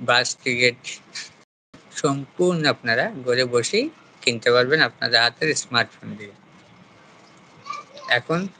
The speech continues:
যদি আপনারা জানতে আগ্রহী হন অথবা আপনারা যদি ফ্রিতে,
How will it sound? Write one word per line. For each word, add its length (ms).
যদি 200
আপনারা 480
জানতে 440
আগ্রহী 420
হন 320
অথবা 320
আপনারা 300
যদি 240
ফ্রিতে, 480